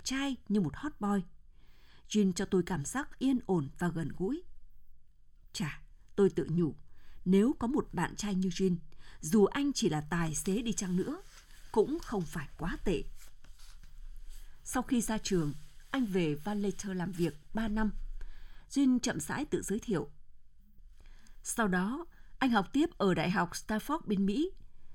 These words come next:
Anh mới quay về Bruxelles sáu tháng nay. "Vậy giờ anh làm chức gì?" Tôi nôn nóng. "Dù sao anh cũng trẻ, cũng mới ra trường. Dù là bằng ở Stanford chăng nữa,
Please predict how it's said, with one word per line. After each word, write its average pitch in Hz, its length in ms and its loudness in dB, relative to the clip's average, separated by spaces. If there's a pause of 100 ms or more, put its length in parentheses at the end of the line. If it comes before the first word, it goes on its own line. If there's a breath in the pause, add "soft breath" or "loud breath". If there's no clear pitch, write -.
Anh 214 180 4
mới 247 100 4
quay 220 200 0
về 185 260 4
Bruxelles 220 720 0
sáu - 160 0
tháng 240 260 -2
nay. 226 220 0 (1500 soft breath)
"Vậy 196 200 4
giờ 190 400 4
anh 254 120 0
làm 185 180 2
chức 320 200 -4
gì?" 233 220 0 (640)
Tôi 208 160 4
nôn 190 220 2
nóng. 185 240 0 (920 soft breath)
"Dù 190 200 2
sao 208 460 2
anh 202 100 0
cũng 233 220 -2
trẻ, 165 340 -2 (480)
cũng 220 180 2
mới 226 120 4
ra 262 160 -2
trường. 175 340 2 (580 soft breath)
Dù 202 320 8
là 185 160 6
bằng 180 260 2 (100)
ở 185 160 4
Stanford 254 420 -2
chăng 262 220 0
nữa, 302 260 2